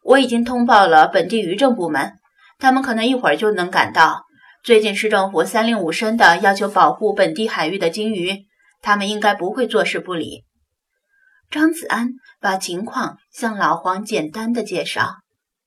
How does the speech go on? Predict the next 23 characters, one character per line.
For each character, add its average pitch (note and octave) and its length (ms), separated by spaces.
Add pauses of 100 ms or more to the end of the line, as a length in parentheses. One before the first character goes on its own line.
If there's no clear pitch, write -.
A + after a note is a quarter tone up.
(1400)
“政 G#3 240
府 G3+ 80
的 F#3 120
工 A3 200
作 B3+ 140
人 F3+ 160
员 F3+ 180
如 G3 120
果 - 100
要 F3+ 160
来， E3+ 460
那 A#3 140
咱 E3 220
们 G3+ 360
是 C#4 100
不 A#3 100
是 A#3 80
就 A3 140
可 G3+ 140
以 - 80
先 A3+ 200
撤 C#4 240
了？ D3+ 220